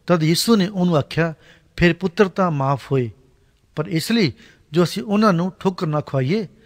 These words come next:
ਤੂੰ ਜਾ ਕੇ ਝੀਲ ਵਿੱਚ ਕੁੰਡੀ ਸੁੱਟ ਔਰ ਜੋ ਮੱਛੀ ਪਹਿਲਾਂ ਨਿਕਲੇ, ਉਹਨੂੰ ਚੁੱਕ ਅਤੇ ਉਹਦਾ ਮੂੰਹ ਖੋਲ ਕੇ ਇੱਕ ਰੁਪਈਆ ਪਾਏਂਗਾ, ਸੋ ਉਹਨੂੰ ਲੈ ਕੇ ਮੇਰੇ ਅਤੇ ਆਪਣੇ ਬਦਲੇ ਉਹਨਾਂ ਨੂੰ ਦੇ ਦਈਂ।" ਮੱਤੀ ਅਧਿਆਇ ਅਠਾਰਾਂ। ਉਸੀ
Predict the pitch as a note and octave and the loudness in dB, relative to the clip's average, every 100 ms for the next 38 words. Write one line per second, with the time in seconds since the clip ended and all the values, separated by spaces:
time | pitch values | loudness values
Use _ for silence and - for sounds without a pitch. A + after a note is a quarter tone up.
0 | _ _ _ F#3+ E3+ D#3 D#3+ F3 - F3 | _ _ _ -2 2 4 2 0 0 0
1 | C#3+ D3 - - D3+ C#3+ - F3 A#2+ - | 0 -4 -8 -4 -2 0 -2 -4 -4 -12
2 | - _ - D3 A#2 G#3+ G3 G3 G3 D#3 | -20 _ -4 -4 2 4 4 2 -2 -2
3 | G3 A#3 F3 - D#3 G#3 - _ - G#3 | 0 2 2 0 -4 -4 -10 _ -2 2
4 | G#3 - A3+ - F#3+ - E3+ - F#3 F#3 | 2 0 -4 -4 -16 -6 -6 -2 0 2
5 | F#3 G3+ - F#3 G#3 E3+ F3 E3+ F#3 - | 2 0 0 6 6 6 0 2 -2 2
6 | F3+ F3 F3+ F3 E3 - D#3 D#3+ D3 A2 | 0 2 2 4 0 -2 2 2 2 -2
7 | - _ _ _ _ - E3+ - G#3+ G#3 | -6 _ _ _ _ -4 -4 2 4 4
8 | C3+ C3 G#3 G3 - - D3 C3+ C#3+ G3+ | 4 2 -4 -8 -18 -10 -2 2 4 2
9 | - - _ F3 E3+ F3+ - G#3 E3 C#3+ | -2 -18 _ -4 2 2 2 0 2 0
10 | D3 D#3+ A3+ E3+ D3+ F#3 D#3 C#3+ B2 A2+ | 0 -2 -4 -2 0 -2 0 -2 0 -4
11 | F#2 _ _ _ _ _ _ _ - _ | -6 _ _ _ _ _ _ _ -20 _
12 | _ _ _ - D#3 D#3 F3 D#3+ D3+ _ | _ _ _ 0 0 0 0 0 -2 _
13 | - - F#3 D#3+ C#3 C#3+ - C#3+ A#2+ B2+ | -20 -4 0 4 2 0 -6 -6 -4 -2
14 | G#2 - _ _ _ _ - G#3+ - G#3+ | -4 -12 _ _ _ _ 0 2 2 -2